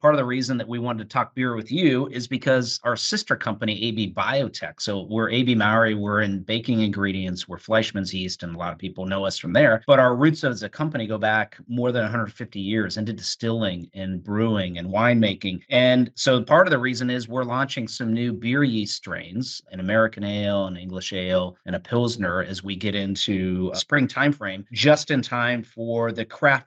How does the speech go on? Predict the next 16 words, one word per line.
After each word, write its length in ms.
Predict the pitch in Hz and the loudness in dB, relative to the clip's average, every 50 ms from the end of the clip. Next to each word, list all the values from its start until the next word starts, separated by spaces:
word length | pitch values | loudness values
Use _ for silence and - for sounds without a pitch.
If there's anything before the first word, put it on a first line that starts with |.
| _ 123 | _ -2
Brewers 340 | 135 147 160 147 117 101 | 0 2 2 2 0 -2
Conference, 520 | - - 98 90 87 - 110 110 120 - - | -4 -8 -10 -12 -12 -10 -10 -10 -10 -8 -8
which 200 | 110 107 - - | -8 -8 -6 -6
is 160 | 107 107 - | -8 -8 -8
the 160 | - 101 90 - - | -10 -12 -14 -10 -4
biggest 600 | 127 127 123 117 120 113 110 - - - - 90 | -2 -2 0 2 0 0 0 -2 -4 -8 -12 -8
beer 200 | 90 110 117 120 | -2 0 0 0
conference 640 | 120 - 117 110 110 110 - 110 107 104 - - - - - | 0 0 0 0 0 -2 -2 -2 -4 -4 -4 -6 -8 -4 0
in 120 | 113 110 | 2 4
North 260 | 104 113 113 110 - | 4 6 4 4 4
America. 500 | 104 101 117 123 127 117 110 - - 104 | 4 4 6 6 6 6 4 2 0 -4
And 100 | 98 98 | -2 -2
that's 200 | 107 120 117 - | -2 -2 -2 -4
gonna 180 | - 117 104 98 | -6 -8 -8 -8
kick 240 | - - 104 - 113 | -10 -14 -14 -10 -6
off 320 | 104 104 101 - - | -4 -4 -4 -4 -6